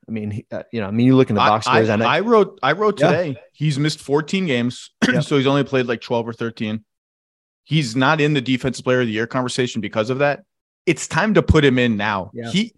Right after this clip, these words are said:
Speaker 2: I, he, I think on, he's, I think he's been better than Brook Lopez when he's played. He just hasn't played. I think he's been maybe the best defensive player in the whole league this year when he's been on
Speaker 1: Yeah.
Speaker 2: the floor.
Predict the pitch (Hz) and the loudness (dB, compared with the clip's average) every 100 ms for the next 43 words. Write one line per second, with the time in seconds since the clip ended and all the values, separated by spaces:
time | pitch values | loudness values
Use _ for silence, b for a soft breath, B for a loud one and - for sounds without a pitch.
0 | _ 233 - - 180 214 220 214 _ _ | _ -2 -2 -8 -4 -4 -4 -10 _ _
1 | _ _ _ _ _ _ _ _ _ _ | _ _ _ _ _ _ _ _ _ _
2 | _ _ - 139 185 190 151 135 - - | _ _ -4 -2 -2 0 0 0 -6 -14
3 | - 127 - 113 156 - _ 101 113 131 | -12 -14 -14 -8 -10 -10 _ -6 -4 -4
4 | 147 113 120 120 131 131 135 123 139 - | -4 -2 0 2 2 4 2 2 0 0
5 | 92 90 123 123 113 139 185 240 107 123 | -4 -6 -2 0 0 0 -2 -2 -6 0
6 | 143 120 120 147 135 202 160 147 139 135 | 0 0 -4 -4 -4 -2 -2 0 0 0
7 | 156 117 131 - 135 143 120 143 135 139 | -2 0 -2 -2 -4 -4 -4 -2 0 0
8 | 131 139 170 156 113 - 95 92 110 101 | 0 -2 -4 -6 -10 -8 -8 -4 -4 -2
9 | 107 101 98 - 90 | -2 -2 -4 -8 -12